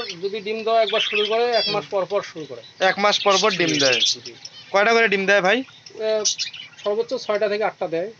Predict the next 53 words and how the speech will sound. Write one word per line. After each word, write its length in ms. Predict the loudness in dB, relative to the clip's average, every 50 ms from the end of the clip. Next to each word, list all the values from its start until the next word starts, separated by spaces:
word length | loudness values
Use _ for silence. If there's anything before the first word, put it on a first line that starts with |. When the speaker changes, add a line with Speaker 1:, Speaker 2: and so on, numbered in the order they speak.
| _ -6
Speaker 2:
ছয়টা 360 | 0 2 4 4 6 6 4
থেকে 240 | 4 4 4 4 6 6
Speaker 1:
হুম। 100 | 6 4
Speaker 2:
আটটা 260 | 4 2 2 2 2
দেয়, 240 | 4 4 4 4 2 0 -4 -6 -4
মানে 140 | -2 0 4
বাচ্চা 280 | 4 4 4 4 4 4
তার 140 | 4 4 4
মধ্যে 180 | 4 2 2 2
থেকে 220 | 2 2 2 2 4
পাঁচটা 380 | 4 4 4 4 2 2 2 2 4
ছয়টা 280 | 4 2 2 4 4 4
এরকম 220 | 4 4 4 4 2
Speaker 1:
এরকম 220 | 4 4 2 2
Speaker 2:
থেকে? 60 | 2 0
Speaker 1:
থেকে, 180 | -2 -4 -8
হ্যাঁ। 540 | -10 -12 -12 -14 -16 -20 -20 -16 -12 -8 -8
Speaker 2:
হুম, 40 | -4 0
তাতেই 260 | 2 4 4 4 4
Speaker 1:
ডিম 60 | 4 6
Speaker 2:
দেয় 100 | 6 6
Speaker 1:
ভালো 120 | 6 6
Speaker 2:
না? 80 | 4 4
Speaker 1:
হলে 140 | 4 4
ব্রিডিং 320 | 4 4 4 4 4 4 6 4
এর 80 | 4
উপরে 240 | 4 2 0 0 0
নির্ভর। 280 | 0 0 0 0 -2 -2
Speaker 2:
ও, 60 | -2 -2 -2 -4 -4 -4
ব্রিডিং 240 | -2 -2 -2 0 0 0
এর 80 | 0 0
উপর 140 | 0 -2 -4 -4 -4 -2
নির্ভর 240 | 0 0 2 2 2 2
করে। 160 | 2 2 0 -2 -4 -6 -8 -12 -2
তো 60 | 2 2
এখন 200 | 2 4 4 4 4
এটা 200 | 4 4 4 2
ডিম 220 | 2 2 2 2 2 4
দেয় 200 | 4 4 6 6
নাই 140 | 6 4 4
নাকি? 240 | 2 0 0 0 0
Speaker 1:
না, 140 | 0 2 2 2
Speaker 2:
না, 80 | 2 2 2 0 -2 -4 -4 -6 -8
Speaker 1:
ওটা 140 | -10 -10 -8
দেয় 200 | -4 -2 -2 0
নাই। 120 | 0 -2 -2 2 2 4
Speaker 2:
এখনো 260 | 4 4 4 4 4 4
ডিম 220 | 4 4 2 4 4
দেয় 180 | 4 4 6 6
নাই, 140 | 4 4 2
তো 100 | 2 2 2
Speaker 1:
ওই 60 | 2
Speaker 2:
দিবে। 200 | 2 4 6 6